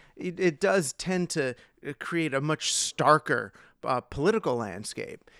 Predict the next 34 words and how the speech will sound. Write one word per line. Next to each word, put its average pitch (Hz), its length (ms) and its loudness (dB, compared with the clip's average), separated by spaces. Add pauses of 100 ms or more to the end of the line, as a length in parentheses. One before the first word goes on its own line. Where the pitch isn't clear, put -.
(120)
And 156 180 0
then 170 120 6
you 165 100 4
have 156 180 0
social 151 340 -2
media 185 300 0
platforms 131 600 -4
that 139 120 -2
are, 131 280 -2 (340)
you 156 100 -8
know, 135 240 -6 (420)
intentionally 185 920 0
designed 135 840 -2 (300)
to 156 180 -2
make 160 300 2
us 147 240 2
into 151 320 -2
more 147 280 0
extreme 151 480 -4
versions 131 440 0
of 113 200 -6 (600)
of 135 140 2
who 170 160 2
we 139 180 4
are 117 460 6 (220)
than 143 340 2
we 127 120 -2
really 147 380 2
are. 127 360 -2
You 143 140 -2
know, 127 180 0
if 123 120 -6
you 151 120 0
have, 131 280 2